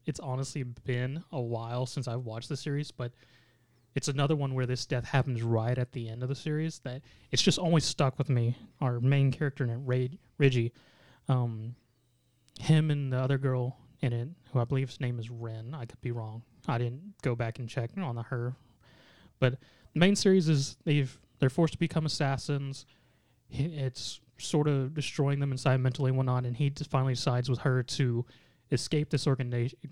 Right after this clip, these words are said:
organization they've been forced to be part of and everything. In the entire series,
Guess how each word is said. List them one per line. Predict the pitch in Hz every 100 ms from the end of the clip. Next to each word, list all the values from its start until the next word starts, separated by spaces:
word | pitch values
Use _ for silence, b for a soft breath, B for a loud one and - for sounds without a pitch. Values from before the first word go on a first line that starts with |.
| - 165
organization | 123 120 113 120 113 131
they've | 117 -
been | 120 120 143 _ _ -
forced | 135 123
to |
be | -
part | 120 139 123
of | 120 120
and |
everything. | 120 123 127 127 - b b
In | 123
the |
entire | 117 131 123
series, | - 131 127